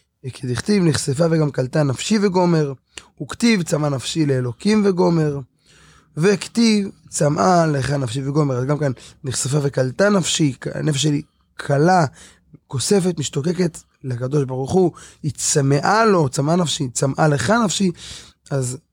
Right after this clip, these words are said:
כל הדברים, הפסוקים האלה מראים לנו, כן, אה, שבעצם ה-, ה-, ההתבוננות בגדולת השם, בחוכמה, ברעיון ובבינה, בפיתוח של כל זה במי-, ב-, בכל סוגי הדרגות, זה פועל על היהודי,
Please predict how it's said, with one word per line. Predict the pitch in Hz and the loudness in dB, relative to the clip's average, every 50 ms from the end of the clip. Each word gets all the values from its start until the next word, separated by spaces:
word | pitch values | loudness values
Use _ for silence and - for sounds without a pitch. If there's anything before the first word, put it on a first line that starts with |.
| _ _ _ | _ _ _
כל | - 196 190 185 | -2 0 2 4
הדברים, | 180 170 151 143 147 160 165 165 170 | 4 2 2 2 0 0 0 -2 -2
הפסוקים | 156 143 135 - - 139 135 - 185 180 | -2 -4 -4 -4 -6 -8 -4 -2 0 2
האלה | 180 190 196 190 170 | 2 4 4 4 2
מראים | 156 147 147 160 196 196 | 2 0 0 0 0 2
לנו, | 190 180 170 160 151 | 2 2 2 0 0
כן, | - 185 165 151 139 - _ _ _ _ _ - - _ _ - _ _ | 0 0 0 0 -2 -6 _ _ _ _ _ -20 -20 _ _ -20 _ _
אה, | 147 143 139 135 131 120 | -2 -2 0 0 0 0
שבעצם | - - - - 135 131 123 117 147 156 165 156 - 160 147 131 | -2 -2 0 0 0 0 0 0 0 0 0 0 0 0 0 0
ה-, | 127 | -2
ה-, | 135 135 127 127 139 131 127 127 127 135 139 139 135 120 127 - | -2 -4 -8 -6 -6 -6 -4 -4 -6 -8 -10 -12 -14 -14 -10 -8
ההתבוננות | 127 120 120 123 120 127 131 139 165 196 190 | -6 -4 -4 -2 -2 0 0 2 2 2 2
בגדולת | 170 156 131 143 160 170 165 | 0 -2 0 0 -2 -2 -2
השם, | 165 - 175 160 | -2 -2 0 0
בחוכמה, | 139 123 - - 120 117 - - 151 180 208 208 185 | 0 -2 -4 -4 -8 -8 -6 -2 2 2 4 4 4
ברעיון | 147 143 131 135 139 143 156 185 175 156 131 | 2 2 0 0 0 2 2 2 2 0 -2
ובבינה, | 123 123 131 131 123 143 160 180 170 | -4 -6 -6 -4 -4 -2 -2 -2 -2
בפיתוח | 160 151 147 123 - - 151 151 - - 196 196 - - - - - - - _ | -2 -4 -6 -8 -8 -12 -12 -12 -8 -4 -4 -2 -2 -4 -8 -12 -18 -20 -20 _
של | - 156 139 | -12 -10 -4
כל | - 190 185 | -2 0 0
זה | 180 175 | 2 2
במי-, | 156 143 139 147 151 160 190 165 151 | 0 0 0 0 -2 -2 -4 -6 -8
ב-, | 151 139 139 139 139 143 139 131 | -6 -6 -6 -6 -8 -8 -8 -8
בכל | 127 120 - 165 160 | -10 -6 -2 -2 -2
סוגי | 135 - 151 147 165 | -2 -2 -2 0 0
הדרגות, | 165 160 180 185 190 196 247 262 233 - - - - - - - - - - _ _ | 0 0 0 -2 0 0 0 0 0 -2 -6 -16 -18 -20 -20 -20 -20 -20 -20 _ _
זה | - 139 127 | -14 -14 -12
פועל | - 139 180 190 196 | -6 0 2 2 4
על | 175 160 147 | 4 2 2
היהודי, | 143 147 143 147 143 147 151 165 226 220 208 202 | 0 -2 -4 -6 -8 -8 -4 0 0 0 0 0